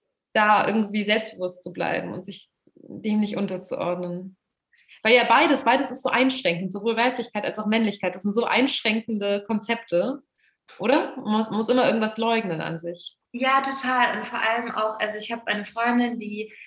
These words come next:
Speaker 2: äh, hat mir erzählt, dass sie, also sie ist, ähm, auch Feministin und sie hat mir erzählt, dass sie ganz lange Zeit wirklich,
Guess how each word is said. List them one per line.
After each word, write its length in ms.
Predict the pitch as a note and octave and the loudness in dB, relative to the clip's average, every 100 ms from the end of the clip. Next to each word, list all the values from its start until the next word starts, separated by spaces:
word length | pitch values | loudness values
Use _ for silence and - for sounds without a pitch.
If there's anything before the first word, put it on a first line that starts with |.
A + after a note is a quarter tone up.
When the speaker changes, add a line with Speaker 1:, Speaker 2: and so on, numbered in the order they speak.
| _ _ | _ _
Speaker 2:
äh, 180 | G3+ G#3 | -4 -2
hat 220 | G#3 G#3+ | -4 -4
mir 100 | A3 | -2
erzählt, 380 | G#3+ - A3 A#3 | -2 -2 0 0
dass 240 | B3 A#3+ G#3+ | 0 -2 -6
sie, 280 | G#3 G#3 | -2 0
also 280 | G#3 F#3+ F#3+ | 2 2 0
sie 200 | F#3+ G3+ | 0 0
ist, 260 | G3+ - - | -2 -4 -4
ähm, 580 | G3 F#3+ F#3+ F#3 F#3 - - - _ - | 0 2 4 4 2 -2 -16 -20 _ -4
auch 120 | G#3+ | -4
Feministin 720 | - G#3+ A#3 D#4+ C#4+ B3+ A#3 | -2 0 2 2 4 4 4
und 220 | A3 G#3+ | 2 0
sie 140 | G#3 | 0
hat 120 | A3+ A3+ | -2 0
mir 100 | G#3 | -4
erzählt, 260 | G#3 B3 | -2 -2
dass 140 | A#3+ - | -2 -4
sie 100 | G#3 | 2
ganz 300 | G3+ B3 - | 4 4 2
lange 260 | A#3 A#3 | -2 -2
Zeit 280 | - A3+ A3 | -2 -4 -2
wirklich, 520 | A3 A3+ - A#3 A#3 | -6 -6 -6 -6 -6